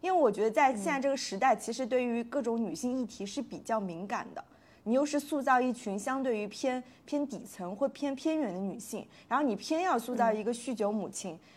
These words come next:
Speaker 1: 这个的确是容易冒犯到女性的。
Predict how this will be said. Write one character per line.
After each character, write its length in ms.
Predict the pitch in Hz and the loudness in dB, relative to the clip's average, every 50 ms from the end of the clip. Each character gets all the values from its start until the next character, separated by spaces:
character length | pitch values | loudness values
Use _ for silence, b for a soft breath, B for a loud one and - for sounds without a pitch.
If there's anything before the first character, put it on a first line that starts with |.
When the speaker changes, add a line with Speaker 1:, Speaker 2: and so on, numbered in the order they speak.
| b b b | b b b
Speaker 1:
这 100 | - 320 | -2 2
个 140 | 262 262 233 | 2 2 2
的 180 | - - 214 | 2 0 -2
确 220 | 196 - 320 320 294 | -2 0 0 0 0
是 180 | - - 240 | 0 -2 -4
容 220 | 220 214 185 190 247 | -4 -4 -2 0 0
易 100 | 294 294 | 0 2
冒 200 | 269 240 196 196 | 2 2 0 -2
犯 200 | 196 202 180 170 | -4 -6 -8 -8
到 140 | 180 165 | -8 -8
女 160 | 160 165 220 - | -10 -10 -12 -12
性 220 | - - - - | -14 -14 -14 -14
的。 60 | - | -14